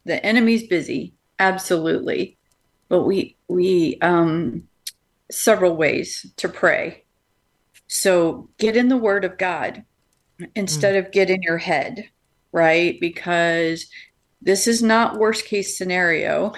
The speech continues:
Speaker 1: <laughs> The victory is already ours. And so we have to, we have to lift up the Word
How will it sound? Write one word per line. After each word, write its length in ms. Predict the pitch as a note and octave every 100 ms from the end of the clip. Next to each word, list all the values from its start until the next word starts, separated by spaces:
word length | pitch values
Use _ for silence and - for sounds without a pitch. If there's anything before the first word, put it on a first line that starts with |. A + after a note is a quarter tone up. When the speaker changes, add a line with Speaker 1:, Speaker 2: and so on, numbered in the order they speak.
| -
Speaker 1:
<laughs> 140 | - - G4 F#4+ C#4
The 80 | F#3
victory 560 | F#3+ G#3+ A3+ B3 A#3+ A3+
is 120 | G#3
already 440 | G3 F#3 F#3 F3 -
ours. 680 | G#3 G3+ D#3 D3+ - - - _ _ _
And 160 | F3+ F#3
so 220 | - G3
we 300 | F3 F#3+ F#3
have 680 | - - A3 A3 B3 - - - -
to, 440 | A3 F3 D3+ - _ _ _
we 160 | F3 E3+
have 440 | E3+ A#3+ D4+ -
to 380 | - D#3+ C3+ F3 - _ _ F#3
lift 300 | G3+ A3 G3+
up 160 | G3
the 160 | F3 E3
Word 460 | E3 D3+ - -